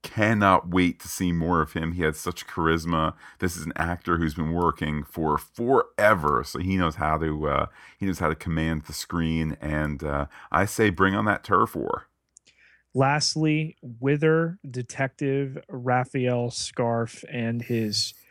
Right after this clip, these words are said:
Speaker 2: seduction here to the dark side, the revelation that he's on the payroll for Cottonmouth Stokes.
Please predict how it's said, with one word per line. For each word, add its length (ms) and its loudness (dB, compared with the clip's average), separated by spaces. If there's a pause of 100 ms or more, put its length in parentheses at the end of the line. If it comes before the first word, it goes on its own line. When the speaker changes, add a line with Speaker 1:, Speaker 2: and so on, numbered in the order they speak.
(180)
Speaker 2:
seduction 840 2
here 640 2 (120)
to 120 0
the 100 -2
dark 380 2
side, 640 2
the 220 -2
revelation 880 0
that 180 -2
he's 480 -6 (720)
on 500 4 (260)
the 160 -2
payroll 840 0 (260)
for 460 0
Cottonmouth 580 0
Stokes. 640 -6